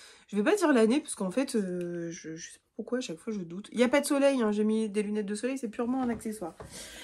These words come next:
Mais du coup, en mai deux mille vingt-deux, j'ai ouvert ma boutique en ligne de vêtements grande taille, donc qui va du quarante-deux au soixante.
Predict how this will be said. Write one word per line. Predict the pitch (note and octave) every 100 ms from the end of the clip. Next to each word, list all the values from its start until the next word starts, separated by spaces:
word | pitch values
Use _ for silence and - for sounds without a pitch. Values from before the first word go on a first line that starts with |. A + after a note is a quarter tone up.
| A#3+
Mais | C4 F4
du | D#4 D4+
coup, | - F4 G4+ -
en | C4+ C4 C4
mai | C4 D4
deux | C4+
mille | C4+ C4
vingt-deux, | G#3+ G3+ D4+ D4+ C4 G3 A#3+ C#4 D4 C#4
j'ai | G#3 F#3 G#3+
ouvert | A3 B3 D4+
ma | B3+ G3
boutique | F#3 A3+ - F4+ D#4+
en | C#4
ligne | C#4 C#4
de | G3+
vêtements | G3 G#3+ C#4 C#4+
grande | G3+ A#3 A3+
taille, | G#3+ A3 G3+ - - - - -
donc | G3 G3
qui | G3+
va | G#3
du | G3 F3+
quarante-deux | A3 A3 A3 A3 C4
au | G3
soixante. | F3+ - E3+ D#3+ G#3+ F#4+ -